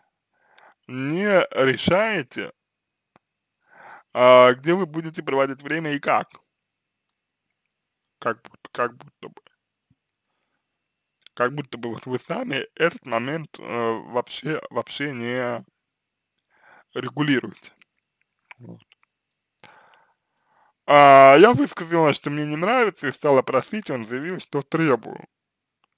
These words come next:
Вот. Ну, опять же, здесь, э, момент такой, а, что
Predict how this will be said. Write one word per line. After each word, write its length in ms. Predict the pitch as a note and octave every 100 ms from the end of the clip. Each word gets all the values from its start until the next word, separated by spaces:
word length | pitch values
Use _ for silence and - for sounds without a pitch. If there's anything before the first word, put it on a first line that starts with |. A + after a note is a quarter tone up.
| _ _ -
Вот. 460 | A2 A2 A2+ - - - _ _ _ _ _ - _
Ну, 420 | - D3 F#3 F#3 F#3
опять 420 | F3 G3 G3 D3
же, 760 | D3+ D3+ C#3+ C#3 C3 B2+ B2 A2 -
здесь, 600 | D3 D#3+ D#3+ - - D3
э, 280 | C#3+ C#3+ C3+
момент 600 | C3 C#3 D3+ C#3+ A#2 - -
такой, 800 | C#3+ - F#3+ G3+ D3+ A2+ A2+ -
а, 640 | - A#2+ A#2+ A#2 A#2 A2+ G#2+
что 1000 | - - - C3+ C#3 C#3 C3+ C3 B2+